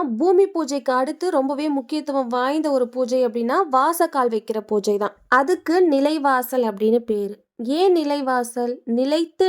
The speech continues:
நின்று அந்த குடும்பத்தை காப்பாற்றக்கூடிய தெய்வீக சக்தி அந்த இடத்துல நிலைச்சு இருக்கும். தெய்வீக சக்தி நிலைத்து இருக்கக்கூடிய அந்த வாசற்படியை நிலைவாசல் அப்படின்னு சொல்றாங்க. ஒரு வீடு அப்படின்னா சாதாரணமான விஷயம் கிடையாது.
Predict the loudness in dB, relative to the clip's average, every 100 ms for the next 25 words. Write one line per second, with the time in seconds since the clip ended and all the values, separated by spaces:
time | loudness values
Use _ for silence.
0 | 2 2 0 2 0 2 0 0 0 0
1 | 2 0 -2 -2 -2 -2 0 0 0 -2
2 | -2 -6 -8 -4 -2 -2 -2 0 0 0
3 | -4 -4 -4 -4 -4 -6 -4 -4 0 0
4 | 0 -4 -4 -4 -2 -4 -6 -8 -8 -4
5 | -2 -2 -4 -6 -4 2 2 2 2 0
6 | 0 -2 -2 -4 -2 0 0 0 -2 0
7 | 0 0 -2 0 2 2 0 0 0 0
8 | -2 -4 -6 -4 0 2 2 2 0 0
9 | 2 0 0 -6 -6 -4 0 0 -2 -6
10 | -4 -2 -4 -4 2 2 2 0 2 2
11 | 2 0 0 0 0 0 0 2 2 0
12 | 0 -2 0 -2 -2 0 0 0 -4 -4